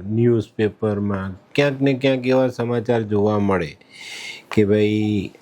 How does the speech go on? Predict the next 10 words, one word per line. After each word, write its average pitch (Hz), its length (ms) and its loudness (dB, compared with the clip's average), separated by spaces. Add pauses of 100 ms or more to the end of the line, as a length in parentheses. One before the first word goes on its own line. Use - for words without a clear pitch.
આ 110 180 4
જગ્યામાં 101 920 0
ધરતીકંપના 101 800 -2
આંચકા 92 440 -2
લાગ્યા, 85 720 -4 (960)
આ 107 100 4
જગ્યા 92 420 2
પર 90 160 2
ધરતીકંપ 92 840 -2 (120)
આવ્યો. 90 640 0